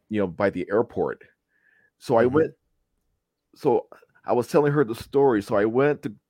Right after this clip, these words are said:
Speaker 1: to go apply, and I was getting ready to go on tour with the band I was in at the time. We were going to Chicago to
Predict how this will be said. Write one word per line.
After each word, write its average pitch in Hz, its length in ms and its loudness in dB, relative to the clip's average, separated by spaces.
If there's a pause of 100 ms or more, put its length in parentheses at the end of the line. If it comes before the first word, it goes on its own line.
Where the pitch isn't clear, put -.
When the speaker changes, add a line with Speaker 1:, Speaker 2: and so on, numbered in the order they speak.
Speaker 1:
to - 100 -8
go 127 180 2
apply, 113 680 0 (480)
and 113 140 -2
I 117 40 0
was 123 120 -4
getting 139 140 -4
ready 143 160 2
to - 160 -12
go 123 180 0
on 104 100 -8
tour 156 340 0
with 101 120 -6
the 107 80 -4
band 110 220 -2
I 107 60 -2
was 104 160 -6
in 117 100 -4
at 98 100 -8
the 87 80 -14
time. 87 420 -8 (380)
We 104 80 -4
were 107 120 -4
going 107 440 -2
to 107 100 -14
Chicago 104 680 -4
to 90 140 -12